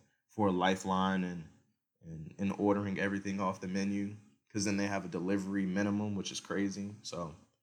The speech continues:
usually if you have at least one meal, um, in the chamber that you can just pull out and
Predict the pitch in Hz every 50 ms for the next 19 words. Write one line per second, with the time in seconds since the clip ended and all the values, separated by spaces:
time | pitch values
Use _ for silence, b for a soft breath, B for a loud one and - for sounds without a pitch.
0 | _ _ _ _ _ _ _ _ _ - 113 120 120 120 117 110 107 107 - 107
1 | 107 98 98 104 104 107 104 98 80 95 104 107 101 - 95 101 107 110 110 107
2 | 107 107 107 104 104 104 101 104 104 - _ _ _ _ _ _ _ _ _ -
3 | 90 87 85 85 85 85 - - - 98 92 85 - - 107 104 104 104 95 101
4 | 101 101 90 73 87 - - 98 92 87 92 90 90 82 - - - 101 98 98
5 | 98 95 95 92 - - - 87 85 82 80 76